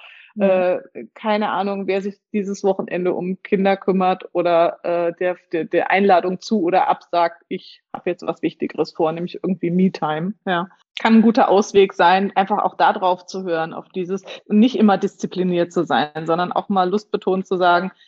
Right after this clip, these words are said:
Speaker 2: „Ich hab jetzt aber Bock, irgendwie mit einer Freundin Eis essen zu gehen und die Präsentation muss zwar nächste Woche fertig sein, aber hey,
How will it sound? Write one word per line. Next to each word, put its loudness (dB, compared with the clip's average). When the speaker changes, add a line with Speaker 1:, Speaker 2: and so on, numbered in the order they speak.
Speaker 2:
„Ich -8
hab -2
jetzt -2
aber 2
Bock, -4
irgendwie -6
mit -4
einer -4
Freundin -4
Eis -2
essen -4
zu -6
gehen 2
und -12
die -6
Präsentation -4
muss -2
zwar 0
nächste -2
Woche -2
fertig -2
sein, -4
aber 2
hey, 0